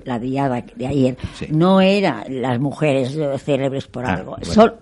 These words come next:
Speaker 1: eh, las mujeres que han asesinado a los hombres, ¿comprendes?
Speaker 2: Ah,
Speaker 1: Son
Speaker 2: pero también hay
Speaker 1: <laughs> no
Speaker 2: hombres
Speaker 1: tiene
Speaker 2: que
Speaker 1: nada
Speaker 2: han
Speaker 1: que
Speaker 2: sido
Speaker 1: ver.
Speaker 2: asesinados por mujeres.
Speaker 1: Muy pocas, muy pocos,
Speaker 2: No,
Speaker 1: muy
Speaker 2: se
Speaker 1: pocos.
Speaker 2: envenenó las, ¿eh?
Speaker 1: Bueno,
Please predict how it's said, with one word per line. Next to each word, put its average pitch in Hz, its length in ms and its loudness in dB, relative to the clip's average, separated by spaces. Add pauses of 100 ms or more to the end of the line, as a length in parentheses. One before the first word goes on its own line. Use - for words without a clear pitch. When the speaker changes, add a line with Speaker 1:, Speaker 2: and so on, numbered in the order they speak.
Speaker 1:
eh, 175 200 4
las 175 360 4
mujeres 170 560 2
que 180 100 2
han 180 100 2
asesinado 190 540 0
a 196 40 2
los 156 200 0
hombres, 196 460 2
¿comprendes? 131 680 -2
Speaker 2:
Ah, - 40 -14 (300)
Speaker 1:
Son 202 220 4
Speaker 2:
pero 214 160 4
también 233 360 6
hay 165 80 2
Speaker 1:
<laughs> - 0 -
no 151 80 6
Speaker 2:
hombres 247 120 6
Speaker 1:
tiene 254 140 6
Speaker 2:
que 233 60 4
Speaker 1:
nada 233 80 8
Speaker 2:
han 196 60 6
Speaker 1:
que 185 60 2
Speaker 2:
sido 226 120 6
Speaker 1:
ver. 190 40 4
Speaker 2:
asesinados 110 540 -2
por 85 200 -10
mujeres. 110 280 -6
Speaker 1:
Muy - 100 6
pocas, 160 340 2
muy 160 160 2
pocos, 135 360 -2
Speaker 2:
No, 113 60 4
Speaker 1:
muy 135 100 4
Speaker 2:
se 131 120 -4
Speaker 1:
pocos. 127 120 -2
Speaker 2:
envenenó 104 440 0 (200)
las, 123 280 2 (160)
¿eh? 156 200 4
Speaker 1:
Bueno, - 160 -14